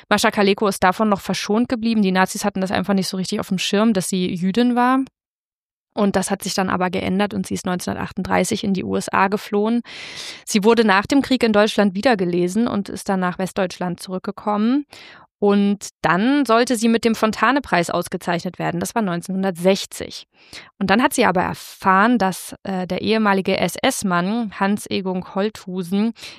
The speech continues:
in der Jury gesessen hat und hat deswegen die Nominierung für diesen Preis abgelehnt. Und Holthusen hat dann, ähm, ja,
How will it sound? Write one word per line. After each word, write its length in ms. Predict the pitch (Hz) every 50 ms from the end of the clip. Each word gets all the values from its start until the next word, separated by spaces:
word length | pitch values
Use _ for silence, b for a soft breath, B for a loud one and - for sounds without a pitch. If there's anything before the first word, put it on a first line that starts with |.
| B -
in 100 | 208 208
der 120 | 202 185
Jury 300 | - 240 269 262 226 180
gesessen 500 | 175 170 175 175 165 - - 190 175 -
hat 240 | 214 - - - B B B B B B B B B
und 300 | - 202 196 196 - -
hat 100 | 214 - - -
deswegen 400 | 190 185 - - 214 220 220 220
die 100 | 208 196
Nominierung 460 | 202 202 202 196 196 202 196 208 208
für 140 | - - 185
diesen 220 | 190 185 202 190
Preis 360 | - - - 196 190 - -
abgelehnt. 640 | - - - _ - 233 214 190 175 170 165 175 -
Und 340 | - - - 87 - - - b b b b b b b b b b
Holthusen 800 | - - 196 190 - - - 202 208 202 208 233 254 294 330 285 214
hat 300 | 196 190 - - - - -
dann, 440 | - 180 170 175 185 190 208 233 240 - -
ähm, 560 | - 214 214 220 233 233 233 240 233 233 233 B B B B B B B B B B B B B B B B B B _ _ _ _ _ _ _ _ _ _ -
ja, 360 | 214 226 226 220 208 190